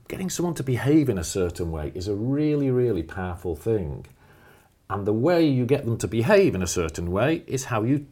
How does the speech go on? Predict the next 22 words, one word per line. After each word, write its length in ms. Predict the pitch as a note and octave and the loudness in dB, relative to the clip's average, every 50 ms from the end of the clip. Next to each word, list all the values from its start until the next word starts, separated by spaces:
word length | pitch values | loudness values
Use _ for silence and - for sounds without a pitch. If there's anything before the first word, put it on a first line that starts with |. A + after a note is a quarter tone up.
| - _ - | -20 _ -14
treat 480 | - - - G#3 B3 A#3 A#3 - _ - | -12 -8 -4 -4 -4 -4 -6 -10 _ -6
them, 180 | F2 D2+ D2 | -6 -6 -6
how 240 | D2+ - A#2 A2 A2+ | -6 -2 0 0 2
you 120 | B2 C3 | 2 2
make 240 | C3+ C#3+ D3+ - - | 2 2 0 0 -2
them 120 | - C#3+ C3+ | -4 -6 -6
feel, 480 | - - - F#3 F#3 E3+ C#3 A2+ F#2 | -4 0 0 2 2 4 2 2 2
their 260 | F#2 G#2 G2 F#2+ - - - | 2 0 0 0 -4 -6 -8
attitude 680 | E3+ - - - C3 B2+ - - A#2 G#2 F#2+ F2 - - | -8 -8 -6 -8 -8 -6 -4 -4 -2 -2 -2 -4 -6 -4
towards 640 | - F#2 F2+ F2+ F2+ E2+ E2+ E2 D#2 D2 D2+ - | -4 -2 0 0 0 0 -2 -4 -6 -8 -10 -10
you. 340 | E2+ D#2 D2+ C2+ B1+ B1+ - - _ _ - - - - - - - - - _ - | -8 -6 -6 -6 -8 -10 -14 -16 _ _ -20 -20 -20 -20 -20 -20 -20 -20 -20 _ -12
And 180 | G2 G#2 A2 C3 | -10 -6 -4 -2
that's 260 | D#3 D3 C#3 - - | -2 -4 -4 -4 0
really 380 | B2 B2+ C#3 C3+ C3+ B2 G2 E2+ | 4 6 6 6 6 4 4 2
then 240 | - D#2+ E2 E2+ | 0 -2 -4 -6
satisfaction. 960 | - - - F2+ - - F2+ - - F3+ - - - - - C#2+ - B1 B1+ - _ _ _ - _ _ - _ _ _ - | -6 -6 -8 -8 -8 -8 -10 -6 -6 -6 -6 -6 -8 -12 -12 -12 -12 -16 -18 -20 _ _ _ -20 _ _ -20 _ _ _ -14
The 80 | D#2 | -10
theory 540 | - - C#3 D3 D3 C3 A#2+ A#2 G#2 E2+ D#2 - - - | -4 0 2 4 4 4 4 2 2 -2 -4 -10 -10 -8
and 160 | D#3 D3 G2+ | -6 -4 -2
the 60 | E2+ | -2
reality 500 | E2+ E2+ F2 G2 F#2+ E2 D#2+ - E2 D#2 | -2 -2 -2 -2 -4 -6 -6 -6 -8 -8
being 520 | D2 D#2 G#2+ G#2+ F2 D2 C2+ C#2 E2 F2 | -4 -2 -2 -2 -2 -2 -4 -6 -8 -10